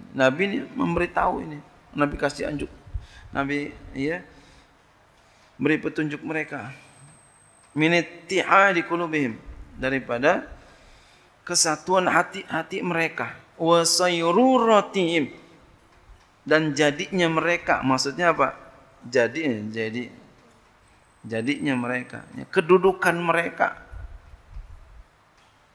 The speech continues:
Ya, dan, ya, dan asalnya tangan, maksudnya sebagai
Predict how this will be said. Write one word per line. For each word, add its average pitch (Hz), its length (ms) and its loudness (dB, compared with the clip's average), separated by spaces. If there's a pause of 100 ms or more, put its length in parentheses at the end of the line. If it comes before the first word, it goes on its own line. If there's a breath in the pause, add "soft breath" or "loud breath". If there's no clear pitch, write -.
(140)
Ya, 156 240 2
dan, 226 560 2 (1600)
ya, 123 160 -4
dan 156 160 0
asalnya 147 320 0
tangan, 143 380 0 (100)
maksudnya 147 400 -6
sebagai 143 400 2